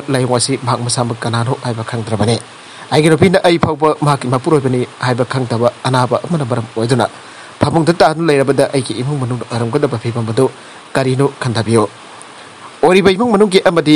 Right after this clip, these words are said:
ꯁꯣꯠꯊꯗꯨꯅ ꯂꯩꯔꯤꯕ ꯑꯦ ꯁꯤ ꯑꯁꯤꯒꯤ ꯆꯥꯎꯈꯠꯅꯅꯕ ꯆꯦꯟ ꯆꯣꯡꯖꯔꯤꯕ ꯑꯩꯅ ꯑꯔꯥꯟꯕ ꯃꯑꯣꯡꯗ ꯑꯩꯒꯤ ꯅꯨꯄꯤꯒꯤ ꯆꯍꯤ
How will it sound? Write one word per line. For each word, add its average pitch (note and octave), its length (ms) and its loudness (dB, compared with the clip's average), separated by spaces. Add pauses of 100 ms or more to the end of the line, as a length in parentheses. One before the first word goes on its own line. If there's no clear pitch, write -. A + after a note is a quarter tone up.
ꯁꯣꯠꯊꯗꯨꯅ D3 540 -2
ꯂꯩꯔꯤꯕ C3 360 2
ꯑꯦ B2+ 180 -2
ꯁꯤ - 220 -4
ꯑꯁꯤꯒꯤ C3+ 320 -4
ꯆꯥꯎꯈꯠꯅꯅꯕ B2 520 -4
ꯆꯦꯟ A#2 220 -4
ꯆꯣꯡꯖꯔꯤꯕ A#2 500 0
ꯑꯩꯅ A2 240 -6
ꯑꯔꯥꯟꯕ A#2 380 -4
ꯃꯑꯣꯡꯗ A2+ 380 -2 (460)
ꯑꯩꯒꯤ D3 240 0
ꯅꯨꯄꯤꯒꯤ E3 320 2
ꯆꯍꯤ C#3+ 240 2